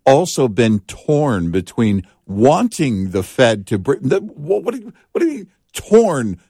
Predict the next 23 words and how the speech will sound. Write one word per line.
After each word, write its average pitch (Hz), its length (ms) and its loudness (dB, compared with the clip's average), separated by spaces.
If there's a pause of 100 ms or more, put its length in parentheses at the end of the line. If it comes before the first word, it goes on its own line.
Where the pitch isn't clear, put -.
and 139 200 2
wanting, 127 680 -2 (380)
wanting 160 380 2
the 139 120 0
Fed - 440 -2
to 131 60 2
bring 143 400 -2
down 131 260 -2
inflation 113 640 -4 (260)
and 131 240 2
being 127 460 2 (180)
worried 143 520 -2
that 123 140 0
it 131 100 -8
will 113 140 -2
go 113 440 0
overboard? 110 760 -2 (320)
No, 151 140 2
no, 117 260 -2 (180)
the 120 120 2
markets 165 600 -2 (140)
react 110 680 -2
to 90 420 -6